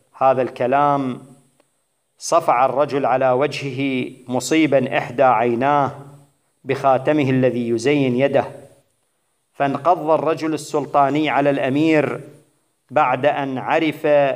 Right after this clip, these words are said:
أن الأمير ينوي سحب خن-، خنجره،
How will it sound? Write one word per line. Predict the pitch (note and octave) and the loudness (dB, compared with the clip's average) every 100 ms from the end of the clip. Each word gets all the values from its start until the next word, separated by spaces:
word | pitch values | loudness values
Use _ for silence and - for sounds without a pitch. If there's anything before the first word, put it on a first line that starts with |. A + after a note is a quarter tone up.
| - - - | -6 -18 -8
أن | C#3+ D3+ C#3+ | -4 0 0
الأمير | C3+ C3 C3+ D#3 D3+ | 0 0 2 2 2
ينوي | C3 C#3+ D#3 C#3 C3 | 2 2 2 2 0
سحب | - F#3 - C3+ | 0 -2 -2 -2
خن-، | C3 - C#3 C3 - | 0 -2 -6 -8 -4
خنجره، | C#3 C3 C3 D3+ C#3 A2+ G#2 | -2 0 2 2 2 -2 -8